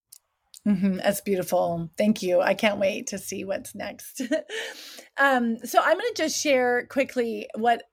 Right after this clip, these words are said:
I think what I'm taking away from this. I knew in advance,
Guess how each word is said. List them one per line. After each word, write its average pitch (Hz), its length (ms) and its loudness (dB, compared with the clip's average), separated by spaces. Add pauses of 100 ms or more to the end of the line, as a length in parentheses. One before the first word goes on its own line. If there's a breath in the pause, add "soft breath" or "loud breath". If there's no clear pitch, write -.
I 226 100 2
think 240 300 -2
what 427 120 -2
I'm 277 120 4
taking 220 380 -2
away 190 320 -2
from 190 240 -6
this. - 540 -10 (760 loud breath)
I 277 140 6
knew 311 420 2
in 294 140 4
advance, 202 960 -2